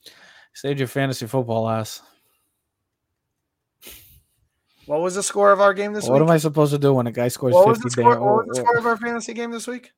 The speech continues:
Speaker 1: I scored my, I scored the third highest point total this week and still lost by thirty. Third, I think. Well, Darren Waller didn't give you, uh, you didn't get a hundred. Did you get a hundred seventy? I think you got one seventy. I think it was one seventy to one thirty-one. What am I supposed to do when a guy gives him fifty?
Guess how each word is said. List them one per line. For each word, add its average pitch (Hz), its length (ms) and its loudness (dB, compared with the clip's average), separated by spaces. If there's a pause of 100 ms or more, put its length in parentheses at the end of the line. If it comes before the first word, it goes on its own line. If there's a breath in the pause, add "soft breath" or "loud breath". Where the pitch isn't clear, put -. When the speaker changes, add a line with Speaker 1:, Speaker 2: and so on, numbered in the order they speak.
Speaker 1:
I 123 80 -4
scored 135 340 0
my, 123 200 0
I 123 120 0
scored 147 300 0
the 123 60 -10
third 135 300 0
highest 127 460 -4
point 120 240 -8
total 113 240 -8
this 117 240 -10
week 110 160 -8
and 110 120 -12
still 113 300 -6
lost 104 300 -10
by 104 100 -12
thirty. 110 360 -12 (200)
Third, 113 200 -10 (140)
I 196 60 -16
think. - 300 -16 (360 loud breath)
Well, 131 120 -2
Darren 165 180 4
Waller 151 240 6
didn't 120 160 -2
give 120 140 -4
you, 117 100 -4 (160)
uh, 120 180 -4
you 131 120 -4
didn't 170 100 -4
get 190 100 0
a 165 40 -2
hundred. 143 340 -8
Did 143 140 -6
you 170 80 -2
get 185 80 2
a 175 40 2
hundred 180 220 -2
seventy? 185 280 -2
I 156 40 -6
think 170 160 -6
you 214 60 -6
got 190 160 -4
one 143 120 -6
seventy. 131 420 -6
I - 420 -20
think 156 100 -2
it 160 40 0
was 135 120 0
one 151 180 0
seventy 143 440 0
to 127 60 0
one 127 200 -2
thirty-one. 117 540 -2 (560 soft breath)
What 143 100 -6
am 170 80 -2
I 175 80 0
supposed 160 320 -2
to 156 60 -4
do 165 120 0
when 143 120 -2
a 131 80 -4
guy 143 160 2
gives 143 200 -4
him 123 120 -8
fifty? 135 480 -6